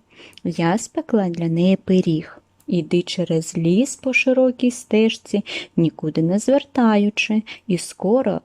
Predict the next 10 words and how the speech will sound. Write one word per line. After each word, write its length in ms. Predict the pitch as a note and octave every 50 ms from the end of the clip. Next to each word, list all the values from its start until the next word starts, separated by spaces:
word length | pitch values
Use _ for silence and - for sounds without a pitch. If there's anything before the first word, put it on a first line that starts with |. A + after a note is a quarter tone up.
| _ -
доберешся 680 | F3+ F3 E3 F3+ F3 F3 G#3+ C4 D4+ - - - B3+
до 140 | A3 G3+ A3
хатинки". 760 | A3 - - G3 - - - D#3+ D#3+ D#3+ D#3+ - - E3+ F3 F#3 _ _ _ _ _ _ _ _ _ _ _ _ _ _ - - -
Маленька 600 | F#3+ F3+ F3 F3 E3+ E3+ E3+ E3+ - - E3+ E3
Ліза 360 | D#3+ E3 E3+ E3 - F3 E3
від 220 | D#3+ E3+ E3 -
радості 680 | F#3+ G3+ G#3+ C#4 D#4 D4 A#3 G#3+ - - - - G3 F3+
заплескала 720 | F3+ F3+ F3 - F#3 F#3 F3+ - - - B3+ D4 D4 C#4
в 60 | C4+ C4
долоні. 680 | B3 B3 B3+ B3+ B3 A3+ G3 E3+ E3+ E3 E3 D#3+ - G#3+